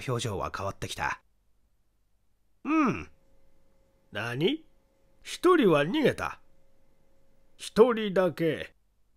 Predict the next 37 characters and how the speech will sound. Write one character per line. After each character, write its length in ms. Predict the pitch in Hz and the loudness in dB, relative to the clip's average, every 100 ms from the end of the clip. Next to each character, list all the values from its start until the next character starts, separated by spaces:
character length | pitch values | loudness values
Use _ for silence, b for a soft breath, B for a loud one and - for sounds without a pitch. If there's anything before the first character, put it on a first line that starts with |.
| _ _ _ _ _ _ _ _ _ - | _ _ _ _ _ _ _ _ _ -12
よ 240 | 185 185 160 | 0 2 4
し、 200 | - - - - | 0 -4 -16 4
家 180 | 208 | 6
宅 240 | 262 285 294 | 8 8 6
侵 200 | 233 269 | 2 4
入 140 | 202 | 4
で 80 | 190 | 6
引 60 | 180 | 4
っ 20 | - | 4
張 80 | 247 | 4
っ 60 | - | 4
て 100 | 127 | -2
く 60 | |
れ。 240 | 104 80 - _ _ _ - - - - | -2 -6 -10 _ _ _ -20 -20 -20 -8
な 160 | 143 202 | 2 6
る 100 | 220 | 10
べ 160 | 220 | 8
く 220 | 208 220 | 10 8
他 240 | 190 214 240 | 10 8 6
に 120 | 240 | 8
分 160 | 233 240 | 8 10
か 100 | 277 | 8
ら 60 | |
ん 80 | 247 | 8
よ 120 | 196 | 4
う 40 | 185 | 4
に 80 | 175 | 2
や 80 | |
っ 20 | 170 | 2
て 140 | 175 | 0
く 60 | 170 | 4
れ。 320 | 190 208 - _ _ _ _ - - - - - - - - - - - | 4 4 -2 _ _ _ _ -20 -20 -20 -20 -20 -20 -20 -20 -20 -20 -10
あ 140 | 117 175 | -4 4
り 120 | 208 | 6
が 120 | 208 | 6
と 360 | 165 175 160 | 4 4 4
う。」 40 | - | -2